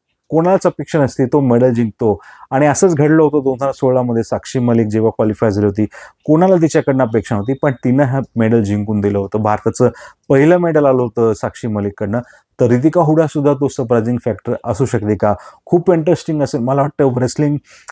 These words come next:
एक स्ट्रॉंग कंटेन्शन आहे भारताचा आणि इथं कमीत कमी आपण एक आणि मॅक्सिमम तीन मेडल जिंकू शकतो.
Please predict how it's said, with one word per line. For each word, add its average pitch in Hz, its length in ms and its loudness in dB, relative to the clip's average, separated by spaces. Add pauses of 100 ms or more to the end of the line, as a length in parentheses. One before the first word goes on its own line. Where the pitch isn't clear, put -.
(100)
एक - 160 -6
स्ट्रॉंग 175 340 2
कंटेन्शन 160 460 -2
आहे 165 100 -2
भारताचा 151 600 -2 (340)
आणि 175 360 2
इथं 170 240 -2
कमीत 180 280 0
कमी 196 180 2
आपण 190 180 0 (160)
एक 180 320 2
आणि 151 380 0
मॅक्सिमम 156 640 -4
तीन 160 240 -2
मेडल 120 260 2 (380)
जिंकू 127 260 2
शकतो. 101 500 -4